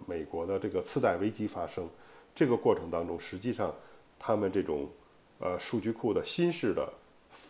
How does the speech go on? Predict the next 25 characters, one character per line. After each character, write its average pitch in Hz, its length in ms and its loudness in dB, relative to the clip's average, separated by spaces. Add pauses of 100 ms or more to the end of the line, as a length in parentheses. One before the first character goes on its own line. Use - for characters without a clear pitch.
呃， 90 220 -6
去 190 280 2
中 95 180 2
心 92 160 0
化 87 200 2
的 76 80 0
数 85 160 -6
据 85 100 -6
库 - 240 -6 (380)
的 85 100 -2
思 - 220 0
想 78 240 -4
就 87 100 -4
在 95 120 -2
慢 98 200 0
慢 113 200 2
的 110 80 2
形 78 260 -8
成。 82 80 -12 (460)
首 92 240 -2
先 147 220 6
是， 110 360 0 (680)
呃， 78 240 -6 (520)
大 180 300 6
的 - 120 -4